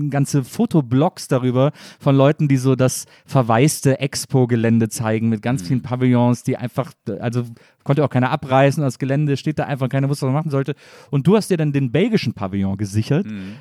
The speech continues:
Speaker 1: äh, und habt da irgendwie Studios reingebaut und das Label reingemacht und so. Das ist ja genial, also weil dann hat, ist ja genial,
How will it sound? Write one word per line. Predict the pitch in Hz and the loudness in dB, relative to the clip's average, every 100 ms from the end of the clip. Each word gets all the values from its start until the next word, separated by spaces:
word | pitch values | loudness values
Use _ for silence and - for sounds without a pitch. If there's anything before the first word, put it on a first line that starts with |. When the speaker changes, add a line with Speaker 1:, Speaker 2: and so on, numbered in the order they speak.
| - | 0
Speaker 1:
äh, | 139 | 2
und | 139 139 | 2 2
habt | 147 - | 0 0
da | 156 | -2
irgendwie | 151 151 | 0 -2
Studios | 143 190 180 160 - | -2 -2 2 2 0
reingebaut | 151 143 143 123 135 135 131 | -4 -2 -2 0 2 2 0
und | 131 | -4
das | 123 | -4
Label | 147 151 135 | -2 -2 0
reingemacht | 120 117 117 110 | -2 -2 -2 -4
und | 113 | -6
so. | 110 110 | -4 -4
Das | 110 | -6
ist | 156 | -6
ja | 160 135 | -4 -4
genial, | 131 120 127 127 131 160 180 180 - _ | -6 -10 -8 -6 -4 -4 -2 -4 -8 _
also | - 131 127 | -14 -10 -8
weil | 135 | -8
dann | 135 131 | -8 -14
hat, | 180 _ | -16 _
ist | - 131 160 | -8 -4 -2
ja | |
genial, | 147 196 247 120 104 | 0 0 0 -2 -8